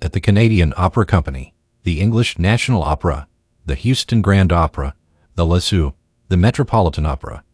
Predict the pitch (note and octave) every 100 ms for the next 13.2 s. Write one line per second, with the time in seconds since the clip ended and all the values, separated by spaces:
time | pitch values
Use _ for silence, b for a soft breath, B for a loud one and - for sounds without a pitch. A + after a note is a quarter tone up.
0 | _ _ _ F#2+ E2+ C#2 G#2 F2 E2 C2
1 | D2 F2+ D2 F#2 F2+ F#2 E2+ E2 C#2+ C2+
2 | C#2 - _ - - G2 E2+ - E2 B2
3 | - A#2+ G#2+ A2 A2 F2+ E2+ D#2 - C#2+
4 | E2 D2 - - B2 F#2+ D#2+ E2 - E2+
5 | - - F#2 F#2+ G2+ F2 F2 D#2+ D2 G#2+
6 | - C#3 F2 C2 E2+ - F2+ E2 C2+ C#2+
7 | C2 G#2+ D#3+ - F2 - G2 G#2+ F2+ B2
8 | - - C#2+ C2 C2 _ - A#2+ G#2 E2
9 | E2 C3+ C3 F2 E2+ C2+ F2 E2 C#2+ E2+
10 | G2+ F#2 - E2 E2+ F#2+ G2 D#2 E2 D2
11 | D2+ C2+ C#2+ - D2 C2+ F#2+ - - G2
12 | F2 D#2 - G#2+ F#2 G2 F2 C#2+ E2+ D#2
13 | A#2+